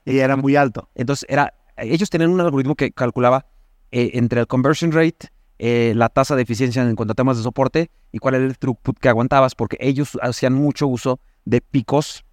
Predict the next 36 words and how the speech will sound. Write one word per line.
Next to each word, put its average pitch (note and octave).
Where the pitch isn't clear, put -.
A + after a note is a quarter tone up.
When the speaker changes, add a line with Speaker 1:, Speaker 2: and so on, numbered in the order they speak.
Speaker 2:
eh, A2
para A2
temas A#2+
de, G#2
pues A2
me A#2
imagino A#2
que G#2+
para G#2
temas A2+
publicitarios, A2+
cosas A#2
de C3
ese A#2
tipo, A2
comunicados. B2
Entonces, B2+
si -
no C3
te F3+
encolabas C#3
y G#2+
tenías A2+
un C3
buen B2+
performance, B2
eso A2
te, G2+
te G#2+
ayudaba G#2+
para G#2
el F#2+
tema G#2+
del A2
algoritmo. B2
Entonces, B2+